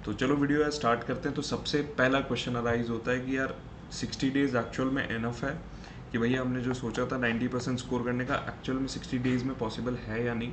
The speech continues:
तो देखो इसके यार दोनों answers हैं, ठीक है। Actual में possible ये है भी और नहीं भी है। किस,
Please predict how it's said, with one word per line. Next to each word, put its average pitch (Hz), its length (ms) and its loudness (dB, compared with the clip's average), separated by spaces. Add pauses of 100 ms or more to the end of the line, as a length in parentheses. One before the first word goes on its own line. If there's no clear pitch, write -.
(600)
तो 131 80 4
देखो 143 220 6
इसके - 260 2
यार 165 140 8
दोनों 127 380 2
answers 101 400 -2
हैं, 113 180 -8
ठीक 127 140 -2
है। 135 60 0 (1080)
Actual - 300 -2
में 135 140 0
possible 131 420 2
ये 131 200 2
है 120 320 0
भी 151 100 2
और 151 160 -2
नहीं 127 300 4
भी - 80 -2
है। - 140 -4 (800)
किस, - 160 4